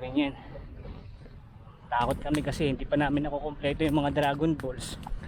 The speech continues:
para ma-request na pag kinain namin yan at namatay kami, mabubuhay kami ulit.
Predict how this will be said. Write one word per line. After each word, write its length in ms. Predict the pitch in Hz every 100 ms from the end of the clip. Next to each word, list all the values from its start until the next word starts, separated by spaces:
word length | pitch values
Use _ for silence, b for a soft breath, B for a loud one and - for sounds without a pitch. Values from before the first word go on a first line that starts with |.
| B
para 240 | - 135 147
ma-request 640 | 151 147 147 - 143 -
na 80 | 139
pag 160 | - 139
kinain 400 | 151 139 139 139
namin 320 | 139 139 143
yan 80 | 139
at 40 |
namatay 320 | 143 139 143 139
kami, 240 | 139 131
mabubuhay 560 | 131 - - - 139 135
kami 180 | 131 131
ulit. 180 | 127